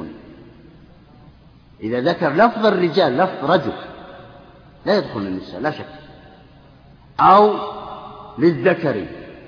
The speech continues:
مثل حظ الأنثيين"، إذا ذكر لفظ الذكر لا تدخل النساء. نعم.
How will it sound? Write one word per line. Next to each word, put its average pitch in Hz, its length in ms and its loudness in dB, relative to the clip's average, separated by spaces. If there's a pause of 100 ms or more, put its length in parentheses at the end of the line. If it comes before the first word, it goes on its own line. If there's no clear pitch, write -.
(520)
مثل 113 180 -6
حظ 120 220 -4
الأنثيين"، 113 340 -6 (440)
إذا 165 180 -2
ذكر 196 200 -2
لفظ 220 280 0
الذكر 202 440 0 (340)
لا 165 80 0
تدخل 143 320 -6
النساء. 98 360 -10 (1800)
نعم. 104 400 -10